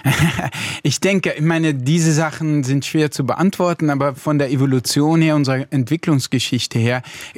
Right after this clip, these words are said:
äh, sowas gab es natürlich nicht. Und, ähm, diese pure Form von Energie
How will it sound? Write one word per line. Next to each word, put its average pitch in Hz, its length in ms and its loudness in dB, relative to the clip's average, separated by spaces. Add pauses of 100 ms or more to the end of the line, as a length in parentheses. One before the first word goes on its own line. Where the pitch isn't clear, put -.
äh, 185 200 0
sowas 180 380 2
gab - 260 -4
es 190 140 -2
natürlich 110 500 -2
nicht. 98 480 -4
Und, 143 360 2
ähm, 143 460 0
diese 156 240 2
pure 208 400 0
Form 139 260 0
von 123 200 -4
Energie 135 800 2